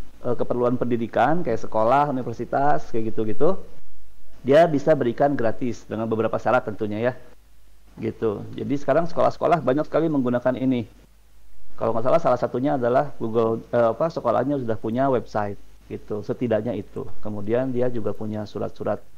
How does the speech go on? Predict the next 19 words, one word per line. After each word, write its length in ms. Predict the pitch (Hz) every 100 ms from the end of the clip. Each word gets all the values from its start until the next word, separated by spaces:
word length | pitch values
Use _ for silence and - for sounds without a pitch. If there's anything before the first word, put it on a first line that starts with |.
| - 123
bukti 360 | 113 - 143 120
bahwa 320 | 101 107 - -
lembaganya 560 | 113 107 101 104 107 98
ada. 220 | 98 - - - - - _ - - - - - - -
Gitu. 600 | 123 117 - 117 104 107 - -
Jadi 140 | 131
beda 200 | 147 151 151
ya, 120 | 156 -
ini 160 | 120 120
beda. 280 | 104 - - - - - - - - - - - -
Yang 120 | 120
benar 140 | 139 175
yang 120 | 175
mana? 200 | 180 185
Dua-duanya 400 | 117 98 101 101
benar. 240 | 98 95 - - - - - - - - - - - -
Gitu. 480 | 110 107 - - 107 - - - - - - - - - - - - - -
Well, 160 | 123 135
well. 240 | 156